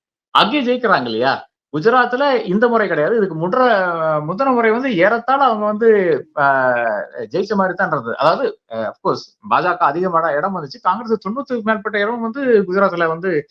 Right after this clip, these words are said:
கைப்பற்றினாங்க. இப்போ ஒவ்வொரு இடத்துலயும் பாத்தீங்கன்னா, அது அந்த தேர்தலை பொறுத்து இருக்கு. யூ பியில தான் நீங்க சொல்ற அந்த கருத்து வந்து,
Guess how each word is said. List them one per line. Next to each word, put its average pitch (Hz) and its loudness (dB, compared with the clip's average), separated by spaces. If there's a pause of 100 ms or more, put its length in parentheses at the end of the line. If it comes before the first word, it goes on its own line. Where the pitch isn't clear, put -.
(320)
கைப்பற்றினாங்க. 139 0 (420)
இப்போ 202 2
ஒவ்வொரு 240 2
இடத்துலயும் 277 0
பாத்தீங்கன்னா, 123 0 (140)
அது 151 0
அந்த 156 0 (840)
தேர்தலை 254 4
பொறுத்து 180 -2
இருக்கு. 117 -4
யூ 254 2
பியில 262 4
தான் 285 2
நீங்க 165 -4
சொல்ற 180 0
அந்த 160 -2
கருத்து 160 -4
வந்து, 147 -2